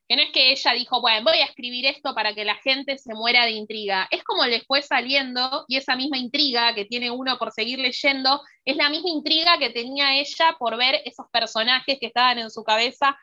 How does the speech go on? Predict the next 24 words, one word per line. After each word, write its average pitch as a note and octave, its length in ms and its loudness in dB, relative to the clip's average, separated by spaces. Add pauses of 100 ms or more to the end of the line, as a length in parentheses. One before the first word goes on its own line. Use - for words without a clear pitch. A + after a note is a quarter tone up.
(200)
a G3+ 200 2
dónde, C4+ 600 4
a G3+ 120 0
dónde C4 180 2
la B3+ 140 2
llevaban. G3+ 760 2 (280)
Me G#3+ 120 -2
parece B3 280 0
increíble C4+ 720 0
cómo, G3+ 1040 -2
o G3+ 100 -8
sea, A3+ 180 2
plasmó A3+ 520 0
para G#3 180 4
el G#3 160 2
lector D4 480 2 (160)
el A3+ 160 -6
mismo C#4 260 -4
sentimiento B3+ 720 -2
que A#3 80 -2
estaba A#3 360 2
teniendo A#3 460 -2
ella C#4+ 480 2
como, F#3+ 760 -6